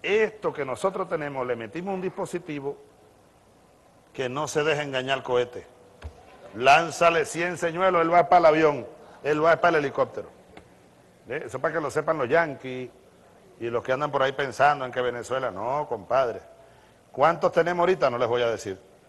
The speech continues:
Nadie sabe. ¿Cuántos R P G siete? Y siguen llegando. Ahora cuando vino Putin firmamos una extensión del convenio con Rusia,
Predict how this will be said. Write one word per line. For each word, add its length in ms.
Nadie 340
sabe. 220
¿Cuántos 480
R 220
P 160
G 100
siete? 440
Y 120
siguen 340
llegando. 440
Ahora 200
cuando 240
vino 220
Putin 340
firmamos 520
una 200
extensión 580
del 140
convenio 520
con 180
Rusia, 400